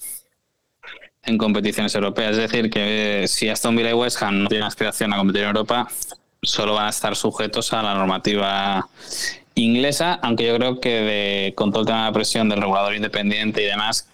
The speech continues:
creo que la normativa de uefa yo creo que vamos a ver que se va a trasladar a muchos países casi que de forma literal. En España seguirá siendo más, más dura,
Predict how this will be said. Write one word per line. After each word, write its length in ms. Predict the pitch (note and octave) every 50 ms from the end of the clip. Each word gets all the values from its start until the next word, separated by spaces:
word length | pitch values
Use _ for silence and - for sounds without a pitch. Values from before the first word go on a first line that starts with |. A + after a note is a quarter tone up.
| -
creo 280 | - G#2+ G#2+ G#2+ G#2+ G#2+
que 460 | - A#2 A#2 A2+ A2+ A2+ A2+ A2+ A2+ A2
la 180 | G#2+ G#2+ G#2
normativa 1120 | G#2 G#2 G#2 G#2+ G#2+ G2+ G#2 G2+ G2+ G2+ - A2+ A2+ A2 A2+ A2+ A2+ A2+ A2+ A2+ A2+ A2+ A2+
de 120 | A2+ A2+
uefa 400 | A2 A2+ A#2+ A#2+ A2+ - - A#2+
yo 80 | A#2 A2+
creo 160 | A2+ A#2 A2+
que 160 | - A#2 A2+ A2
vamos 280 | G#2+ G#2+ G#2+ A2 - -
a 60 | A2
ver 180 | A2 A2 A2+ -
que 120 | - A#2
se 140 | A2 - G#2+
va 240 | G2+ G2+ G2+ G#2 G#2
a 80 | G2+
trasladar 680 | - G#2+ A2 A2 G#2+ G#2+ G#2+ G#2+ G#2+ G#2+ G#2+ G#2+ - - _ - - - - - - _ _ _ _
a 140 | - A2+ G#2+
muchos 340 | G#2+ G#2+ A2 G#2+ A#2+ A2 -
países 420 | - - G#2+ G#2+ G#2 - A#2 A2+ -
casi 320 | - - G#2+ - - G#2+ G2
que 120 | - G2+
de 140 | F#2+ F#2+ F#2
forma 920 | - - G2+ G2+ G2 G2+ G2+ G2+ G2+ G#2 G2+ G2+ G3 - G2 G2 G3 - - - - - - - -
literal. 460 | - A2 G#2+ A2 G#2+ G#2 G2 F2+ E2 -
En 80 | - G#2+
España 320 | G2+ - - B2 A#2 G#2+
seguirá 260 | G#2 - G2+ G2 G2 F#2+
siendo 240 | - G#2+ G2 G2
más, 880 | F#2+ G2 G2 G2 G2 G2 G2 G2 G2 F#2+ F#2 - - - - - - - -
más 180 | - G2+ G2+ G#2
dura, 320 | B2+ D3 F3 G#3 B3+ B3+